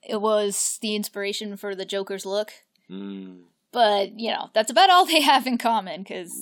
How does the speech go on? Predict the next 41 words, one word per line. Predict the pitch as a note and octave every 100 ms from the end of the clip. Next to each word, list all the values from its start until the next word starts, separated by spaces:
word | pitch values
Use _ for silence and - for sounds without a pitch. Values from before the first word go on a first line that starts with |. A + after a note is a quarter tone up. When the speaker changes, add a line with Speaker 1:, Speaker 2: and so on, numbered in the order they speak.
| E2
Speaker 2:
Well, | G#2 G#2+ G#2+
that's | A2 -
why | G#2 G2 F#2+
I |
did | F2+ F#2+ E2
that | F#2
reference | F2+ F#2+ F2+ F#2+ -
too, | - G2 F#2+ F#2
Speaker 1:
<laughs> |
Speaker 2:
actually, | F#2 F#2+ - F#2+ F#2+ F#2+
I |
think, | F#2+ G2+ F#2
'cause | G2
it |
was | G2+ G2+
one | A2 G#2+
of |
the | G2
things | F2 G2 F#2
that | F#2
got | F#2 E2+
me | F2+ F2+ F2+
interested | F2 F#2+ F2 F2+ - F2 E2+
in | E2+
this, | D#2+ E2+ - F2
and, | E2+ E2 F2 _ _ _ _ _ _ _ _ _
you | G2 G2+
know, | F2+ F2+
and | F#2
I | F#2+
watched | F#2+ F#2 -
it. | F#2+
Actually, | A2 A#2 B2+
it | A2
really, | A#2 C#3 A#2
really | A#2 E3 F3+
was | A#2+ G2+
a | F#2+
really | F2+ F2+ G#2 G#2+ F#2+
good | F2 -
story | - G2 F#2+ C#2+ C2+ -